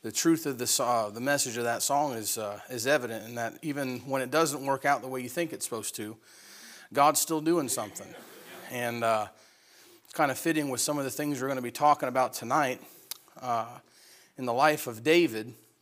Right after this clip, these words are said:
There's some things that take place in David's life that, uh, they're just not fun. <laughs> Things, uh, just, uh,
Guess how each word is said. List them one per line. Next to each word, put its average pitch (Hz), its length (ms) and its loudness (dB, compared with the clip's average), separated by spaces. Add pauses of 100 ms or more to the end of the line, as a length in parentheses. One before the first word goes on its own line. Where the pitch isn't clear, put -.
(480)
There's 135 180 0
some 147 160 0
things 202 380 2
that 160 180 -2
take 185 240 0
place 185 300 0
in 143 120 -2
David's 160 360 0
life 175 340 4
that, 131 400 -2
uh, 117 300 2 (720)
they're 147 100 2
just 208 240 0
not 214 260 0
fun. 196 400 -2 (220)
<laughs> 214 100 4 (960)
Things, 220 360 2
uh, 165 260 8
just, 190 480 0 (440)
uh, 139 360 4